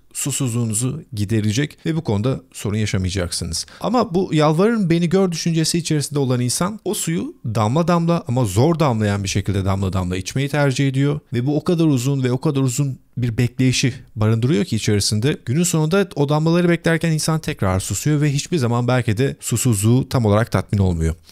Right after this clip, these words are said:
Oysa ki daha farklı bir yöntem, bir bardak içse bu iş olacak gibi. Oradan gelen ufak ufak mutluluk kırıntıları gerçek anlamda insanı mutlu kılmıyor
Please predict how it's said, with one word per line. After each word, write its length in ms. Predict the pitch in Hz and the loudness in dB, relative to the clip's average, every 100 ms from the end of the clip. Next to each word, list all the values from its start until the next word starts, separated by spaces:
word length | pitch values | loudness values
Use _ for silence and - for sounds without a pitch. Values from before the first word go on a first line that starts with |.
| - - - | -20 -12 -2
Oysa 240 | 120 - | 0 2
ki 220 | - 135 - | 0 -2 0
daha 300 | 110 120 - - - | 0 2 0 -4 -10
farklı 420 | - 104 98 101 | -2 0 2 2
bir 40 | |
yöntem, 400 | 101 92 101 95 - _ | 2 2 2 0 -2 _
bir 120 | - 101 | -4 0
bardak 340 | 92 87 113 | 0 0 -4
içse 320 | 110 - 101 175 - | -4 -2 -2 -4 -8
bu 120 | - | -2
iş 120 | 101 - | 0 2
olacak 400 | 95 92 95 - | 2 2 2 0
gibi. 220 | - 87 - | -4 -4 2
Oradan 380 | 156 170 170 170 | 4 6 4 4
gelen 400 | 160 160 165 - - | 4 4 2 -4 -8
ufak 320 | - 208 185 | -4 -4 -4
ufak 340 | 147 147 151 | -2 -2 -2
mutluluk 500 | 127 117 - 165 - | -2 -2 -2 -2 -2
kırıntıları 540 | - 113 110 - 127 135 | -2 -2 -2 -2 0 0
gerçek 500 | 104 107 117 160 143 | 2 2 2 0 2
anlamda 360 | 123 120 117 | 2 2 2
insanı 400 | 101 107 - 123 | 0 0 2 0
mutlu 280 | 120 - 120 | 0 0 -2
kılmıyor 520 | - 151 113 95 156 | 2 2 4 2 2